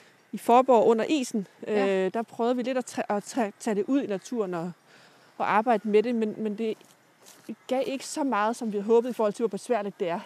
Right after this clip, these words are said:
Speaker 2: Mm.
Speaker 1: Så, så, øh, så der, men man kan sige, at den her gang har vi så, øh, valgt at have meget, meget mere dialog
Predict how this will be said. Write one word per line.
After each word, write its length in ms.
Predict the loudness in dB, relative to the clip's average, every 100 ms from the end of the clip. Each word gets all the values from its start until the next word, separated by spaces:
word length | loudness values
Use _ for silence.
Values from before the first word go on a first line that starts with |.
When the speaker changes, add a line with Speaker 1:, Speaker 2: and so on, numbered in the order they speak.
| -12 -20 _
Speaker 2:
Mm. 280 | -6 -4 -6 -10 _ _ _ -6
Speaker 1:
Så, 220 | -2 0
så, 140 | 4
øh, 480 | 6 6 6 4 2 -4 -8
så 140 | -4
der, 180 | -2 0
men 300 | 0 0 -2 -8
man 140 | -4 -4
kan 100 | -4
sige, 160 | -4
at 120 | -2 0
den 80 |
her 80 | 0
gang 220 | -2 -4
har 100 | -4
vi 100 | -4
så, 240 | -2 0 0 -2 -20 -20 -20 -20 -20 _ _ _ _ _
øh, 960 | 2 4 4 2 2 2 0 -2 -2 2
valgt 480 | 2 2 -8 -12 -16 -20 -8 0
at 260 | 0 0 -18 -20 _ _
have 100 | -2
meget, 240 | 2 2
meget 160 | 4 2
mere 180 | 2 0
dialog 520 | 2 0 2 0 -2